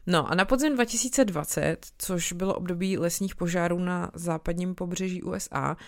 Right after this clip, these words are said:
Q zveřejnil nepravdivý tvrzení bývalýho kandidáta do Senátu za Oregon, že šest členů Antify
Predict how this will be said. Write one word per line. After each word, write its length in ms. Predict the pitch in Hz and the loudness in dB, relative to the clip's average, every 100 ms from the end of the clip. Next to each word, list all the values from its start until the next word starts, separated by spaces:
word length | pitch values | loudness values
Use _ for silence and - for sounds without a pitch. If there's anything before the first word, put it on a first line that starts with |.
| - - - - | -20 -20 -16 0
Q 440 | 208 240 269 269 - | 4 6 6 2 -2
zveřejnil 840 | 170 170 185 202 226 226 233 220 - - | -4 2 4 4 4 4 2 0 -4 -2
nepravdivý 640 | 180 180 - 214 208 226 | 0 2 2 2 2 0
tvrzení 640 | 226 170 165 165 165 165 170 | 2 0 2 0 0 -2 -2
bývalýho 580 | 180 185 185 196 196 214 | 0 0 2 2 2 0
kandidáta 580 | 202 185 180 180 175 185 | 0 0 0 0 0 -2
do 120 | 180 | -2
Senátu 400 | - 180 175 180 | -2 -2 -2 -2
za 120 | 185 | -2
Oregon, 400 | 151 156 175 180 - - - | 0 0 0 -2 -6 -18 -18
že 140 | - 165 | -6 -2
šest 360 | - 226 - | 4 2 2
členů 400 | - - 190 202 - | -2 2 4 4 2
Antify 640 | 165 170 233 - 135 135 | 0 4 2 4 0 0